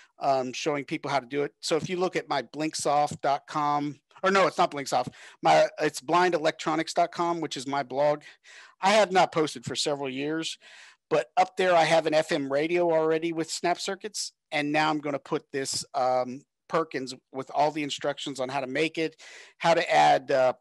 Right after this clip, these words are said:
power amp, how to add a, um, how to add a earphone thing. But the instructions are in advanced dot H T M L, so I've already got the instructions. I'm just gonna explain it a lot better in the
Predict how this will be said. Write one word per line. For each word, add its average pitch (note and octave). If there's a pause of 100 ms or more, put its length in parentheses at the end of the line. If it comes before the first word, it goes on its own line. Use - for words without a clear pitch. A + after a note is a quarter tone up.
(180)
power E3
amp, D#3
how C#3
to C3+
add C3+
a, B2 (480)
um, B2 (680)
how D3+
to D3+
add C#3+
a C3+
earphone D#3
thing. D#3+ (460)
But G3+ (280)
the D#3+
instructions A3
are G3
in F#3+
advanced E3
dot F3
H E3+
T F#3
M F3+
L, F3+
so -
I've D3+
already F3
got F3+
the E3
instructions. D#3+
I'm F3+
just F3
gonna E3
explain D#3
it D3+
a D3
lot C#3
better C#3
in C#3
the B2